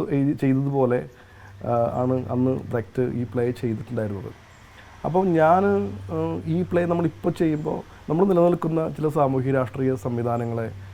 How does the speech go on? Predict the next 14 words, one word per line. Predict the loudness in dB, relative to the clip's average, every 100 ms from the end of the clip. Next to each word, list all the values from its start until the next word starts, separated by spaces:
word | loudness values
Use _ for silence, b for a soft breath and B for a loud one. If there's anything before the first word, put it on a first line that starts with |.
| B B 0
നമ്മളൊക്കെ | 2 2 0
വളരെയധികം | 0 2 2 2 -2
ഭയത്തോടെയും, | -2 -2 -2 -2 2 2 0 -6 -16 -20 -20 -20 -20 -20 -20 -20 -20 -20 -4
ആ, | -2 0
അറപ്പോടെയും, | 0 -2 0 2 2 0 -2 -8 -18 -20 -20 -20 -20 -12 -6
ആ, | -2 -2 -4 -8 -10
ഒക്കെ, | -8 -2 0 -2 -6 -2
എന്നാൽ | 4 4 4 -4 -2
നമുക്ക് | 0 0 -4
വളരെ, | -2 0 2 2 -2 B B B B B B -6
ആ, | 0
നിസ്സഹായതയോടെയും | 0 2 2 4 4 4 4 4 2 2
നമ്മൾ | 2 2
നോക്കിക്കാണുന്ന | 0 -2 -2 0 2 0 -2